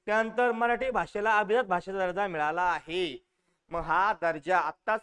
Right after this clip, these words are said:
अलीकडच्या काळामध्ये, म्हणजेच तीन ऑक्टोबर दोन हजार चोवीस रोजी आपल्या मराठी भाषेला अभिजात भाषेचा दर्जा मिळाला आहे. पूर्वी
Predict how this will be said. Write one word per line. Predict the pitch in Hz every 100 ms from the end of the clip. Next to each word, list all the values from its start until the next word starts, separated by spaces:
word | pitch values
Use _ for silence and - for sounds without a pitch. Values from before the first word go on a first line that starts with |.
| -
अलीकडच्या | 170 170 175 165 185
काळामध्ये, | - 160 160 180 190 190
म्हणजेच | 160 156 214 233
तीन | 233 - 233 269 269
ऑक्टोबर | 214 - 196 185 180 185
दोन | 151 180 240
हजार | 196 147 165
चोवीस | 170 - 208 277 233
रोजी | 196 180 202 - _ _
आपल्या | - 156 180 180 190
मराठी | 180 180 175 269
भाषेला | 196 170 165 165 170
अभिजात | 170 160 190
भाषेचा | 196 156 - 160
दर्जा | 147 151 180 285 320 _ _ _
मिळाला | 151 170 180 180 208
आहे. | 220 208 180 139 _ _ -
पूर्वी | 185 190 226 226